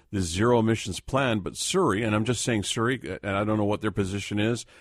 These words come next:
or North Vancouver, or you have a, the neighboring municipality wants no part of it,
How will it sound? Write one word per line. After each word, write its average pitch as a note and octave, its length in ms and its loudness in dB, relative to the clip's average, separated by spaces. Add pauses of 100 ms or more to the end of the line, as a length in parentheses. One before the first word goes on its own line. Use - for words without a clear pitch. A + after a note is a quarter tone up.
(140)
or E2+ 220 0
North F#2+ 340 4
Vancouver, A2 520 0
or F#2+ 100 4
you F#2 100 2
have F#2+ 140 0
a, F#2+ 100 0
the F#2+ 200 0
neighboring A#2+ 500 2
municipality A2+ 880 0 (180)
wants B2+ 300 2
no A#2 140 4
part G#3+ 380 2
of F2+ 120 2
it, F2+ 200 -4